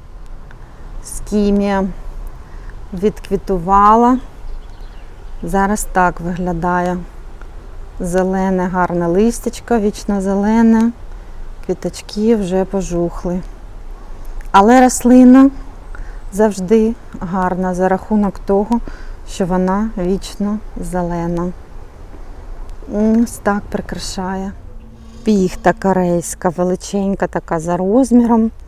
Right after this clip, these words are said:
<clears throat> І на горі, вони зазвичай на горі. Ви подивіться, які гарнесенькі шишечки.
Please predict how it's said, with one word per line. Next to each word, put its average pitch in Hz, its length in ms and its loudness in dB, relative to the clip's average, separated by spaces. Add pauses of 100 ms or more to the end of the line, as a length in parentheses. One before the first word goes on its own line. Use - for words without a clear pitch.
(640)
<clears throat> 349 380 8 (100)
І 202 100 2
на 196 140 4
горі, 196 380 4
вони 196 280 2
зазвичай 185 540 -2
на 180 120 -2
горі. 220 400 2 (120)
Ви 180 100 0
подивіться, 196 720 -2 (480)
які 226 300 0
гарнесенькі 208 1080 2 (760)
шишечки. 196 720 -2